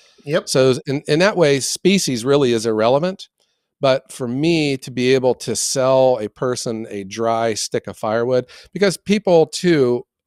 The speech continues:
Speaker 2: um, like the customers I go after, they may not be the most experienced with lighting fires and keeping 'em going.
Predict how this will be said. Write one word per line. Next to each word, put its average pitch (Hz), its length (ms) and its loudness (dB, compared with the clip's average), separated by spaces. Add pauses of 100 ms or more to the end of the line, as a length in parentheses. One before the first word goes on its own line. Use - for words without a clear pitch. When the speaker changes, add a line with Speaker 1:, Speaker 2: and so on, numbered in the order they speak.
Speaker 2:
um, 104 560 -10 (160)
like 117 160 -8
the 135 60 -12
customers 120 460 -6
I 120 120 -2
go 120 140 -4
after, 104 260 -4
they 117 100 -2
may 151 160 0
not 156 180 2
be 135 100 4
the 120 80 2
most 120 280 0
experienced 139 840 -2 (120)
with 120 320 -8 (260)
lighting 127 380 -2
fires 139 420 0
and 104 120 -12
keeping 123 240 -10
'em 98 100 -10
going. 131 340 -4